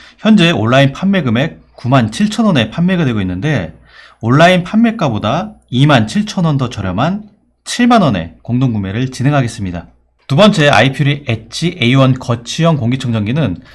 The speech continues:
현재 온라인 판매가 이십이만 구천 원에 판매가 되고 있는데 이보다 칠만 구천 원 더 저렴한 십오만 원에 공동구매를 진행하겠습니다.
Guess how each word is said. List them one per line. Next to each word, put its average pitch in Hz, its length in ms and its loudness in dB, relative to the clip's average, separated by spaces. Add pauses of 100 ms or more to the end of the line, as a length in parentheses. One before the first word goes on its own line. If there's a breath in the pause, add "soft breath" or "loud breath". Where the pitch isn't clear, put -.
현재 156 420 2
온라인 120 380 0
판매가 175 680 -2 (120)
이십이만 127 840 0
구천 135 300 -2
원에 120 200 0
판매가 180 360 -2
되고 107 180 -2
있는데 101 500 -4 (460 loud breath)
이보다 131 400 2
칠만 233 440 2
구천 120 320 -4
원 110 140 0
더 107 140 -4
저렴한 110 640 -4 (260 soft breath)
십오만 175 720 0
원에 110 400 0
공동구매를 120 800 -2
진행하겠습니다. 107 800 -2